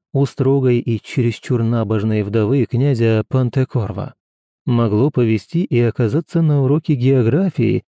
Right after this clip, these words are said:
или природоведения миниатюрной и очаровательной Моники Киприани.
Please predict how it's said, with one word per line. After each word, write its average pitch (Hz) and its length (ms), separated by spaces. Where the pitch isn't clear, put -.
или 156 260
природоведения 135 1300
миниатюрной 123 840
и 127 200
очаровательной 123 920
Моники 117 640
Киприани. 117 680